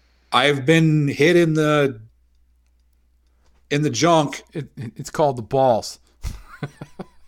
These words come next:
Speaker 1: And it, I, I didn't like either of those sensations. I can't fathom being paralyzed for thirty minutes after an injury.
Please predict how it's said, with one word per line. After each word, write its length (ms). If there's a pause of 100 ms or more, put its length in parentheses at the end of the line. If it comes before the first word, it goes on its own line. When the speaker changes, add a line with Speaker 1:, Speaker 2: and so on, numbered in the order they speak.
Speaker 1:
And 240
it, 280 (300)
I, 240 (180)
I 160
didn't 220
like 340
either 400
of 120
those 240
sensations. 760 (120)
I 80
can't 360 (200)
fathom 1000 (960)
being 300
paralyzed 680
for 200
thirty 340
minutes 340
after 360
an 80
injury. 560